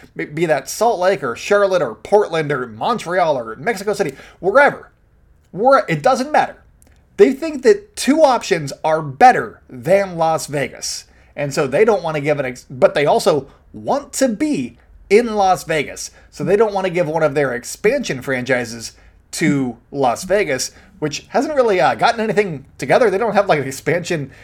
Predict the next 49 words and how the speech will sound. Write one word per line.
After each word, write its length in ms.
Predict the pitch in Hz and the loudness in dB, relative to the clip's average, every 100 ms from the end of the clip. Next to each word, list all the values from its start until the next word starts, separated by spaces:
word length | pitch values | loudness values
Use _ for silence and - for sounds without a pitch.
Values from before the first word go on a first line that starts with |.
| - | -10
Uh, 140 | - 147 | -4 -4
they, 160 | 165 | -4
they 120 | 185 208 | -2 0
don't 120 | 202 | 2
have, 160 | 196 | 2
like, 80 | 190 | 2
a 60 | 151 | -2
Dave 360 | 120 160 180 | -2 -2 -2
Stewart's 500 | 165 - 180 170 160 | -6 -6 -4 -4 -4
led 400 | 143 120 151 139 | -6 0 0 0
group 360 | 113 120 160 - - - - - | -4 -2 -2 -2 -12 -20 -18 -4
or, 300 | 139 131 131 | 0 0 0
uh, 400 | 120 113 110 - - | -2 -2 -6 -10 -4
eh, 200 | - 160 | 0 0
eh, 120 | 143 - | 0 -6
they, 140 | - 214 | 4 4
they 160 | 214 | 6
don't 160 | 214 214 | 2 2
have 240 | 170 214 - | -2 -2 -2
a 60 | 160 | -4
group 560 | 147 110 143 160 - 170 | -4 -4 -4 -4 -6 -4
in 140 | 175 | 0
Las 180 | 160 143 | 0 0
Vegas 240 | 156 123 | 0 0
for 160 | 180 160 | 0 2
an 40 | |
expansion 420 | 131 156 135 127 110 | 0 -4 -6 -8 -6
team 260 | 127 104 - - - | -6 -8 -16 -20 -14
yet. 440 | 123 123 - - - - - | -8 -8 -8 -16 -18 -14 -4
Maybe 140 | 165 | 0
they're 100 | 170 | 0
gonna 120 | 156 | -2
see 140 | 151 165 | -2 2
how, 120 | 151 | 4
uh, 360 | 139 131 120 110 | 2 0 -2 -4
the, 220 | 107 143 143 | -4 -4 -4
the 160 | 135 | -6
A's 240 | 151 196 160 | 0 0 4
go, 220 | 196 202 | 4 4
and 80 | 180 | 2
if, 160 | 175 | -2
uh, 200 | - 165 | -2 -2
the 180 | 156 151 | -2 -2
A's 400 | 180 208 143 - - | -2 -2 -4 -16 -12
end 160 | 123 156 | -8 -6
up 80 | 165 | -4
staying 240 | 180 175 | -2 0
in 100 | 165 | 0
Oakland, 360 | 202 214 220 | -2 0 -2